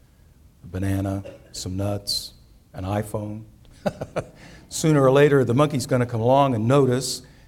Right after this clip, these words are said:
and really want it, and so he reaches inside. But in order for the monkey to grab the nuts or grab the ba-, banana, he's gotta make a fist.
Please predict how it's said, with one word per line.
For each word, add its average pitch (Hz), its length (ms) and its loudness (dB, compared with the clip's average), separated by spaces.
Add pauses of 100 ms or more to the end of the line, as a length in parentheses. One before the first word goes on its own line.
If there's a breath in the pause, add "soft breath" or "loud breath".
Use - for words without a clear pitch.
(100)
and 101 400 -4
really 123 220 4
want 135 260 4
it, 127 320 2
and 101 140 -8
so 123 140 -2
he 107 100 -2
reaches 113 380 -4
inside. 101 600 -6
But 120 380 -2 (240 loud breath)
in 117 140 -6
order 123 160 -2
for 117 100 -8
the 110 80 -8
monkey 127 300 -4
to 104 80 -6
grab 117 320 -2
the 110 80 -8
nuts 104 240 -6
or - 20 -12
grab 120 300 -2
the 104 60 -10
ba-, 101 360 -10
banana, 110 560 -4 (380 soft breath)
he's 117 140 -10
gotta 113 180 -4
make 104 160 -10
a - 20 -10
fist. - 580 -10